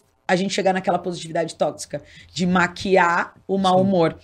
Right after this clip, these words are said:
Speaker 1: Então, você falou um ponto muito legal, que é a gente acolher a tristeza. O adulto, ele morre de medo da tristeza.
Speaker 2: Uhum.
Speaker 1: Então, o adulto, ele começa a ficar triste, ele já quer buscar um treinamento, ele quer buscar um tratamento, ou ele vai beber, né, vai fazer compra,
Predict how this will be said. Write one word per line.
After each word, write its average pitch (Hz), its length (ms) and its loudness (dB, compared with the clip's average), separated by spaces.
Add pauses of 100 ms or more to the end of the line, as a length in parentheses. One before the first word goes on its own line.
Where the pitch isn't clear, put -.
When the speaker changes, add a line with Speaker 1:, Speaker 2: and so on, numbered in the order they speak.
(200)
Speaker 1:
Então, 196 200 2
você 226 120 2
falou 208 200 0
um 202 40 0
ponto 202 220 -4
muito 277 260 -2
legal, 202 320 2
que 214 120 -4
é - 20 2
a - 20 0
gente 208 320 -4
acolher 311 420 -4
a 262 40 2
tristeza. 135 640 -6 (320)
O 190 100 6
adulto, 214 380 4
ele 220 100 2
morre 202 480 0
de 190 140 -6
medo 220 480 -4
da 165 160 -4
tristeza. - 600 -10 (200)
Speaker 2:
Uhum. 123 240 -10
Speaker 1:
Então, 208 180 0
o 220 60 0
adulto, 220 240 0
ele 208 80 -2
começa 220 240 -2
a - 20 -10
ficar 185 160 -4
triste, 208 220 -4
ele 196 80 -4
já 214 80 -4
quer 208 120 0
buscar 202 220 -4
um 202 160 -2
treinamento, 190 640 -4 (220)
ele 180 100 -2
quer 196 140 6
buscar 196 240 -4
um 190 60 -4
tratamento, 180 600 0 (180)
ou 214 120 6
ele 226 100 8
vai 214 140 6
beber, 208 460 4
né, 196 120 6
vai 202 120 4
fazer 202 180 -2
compra, 220 420 2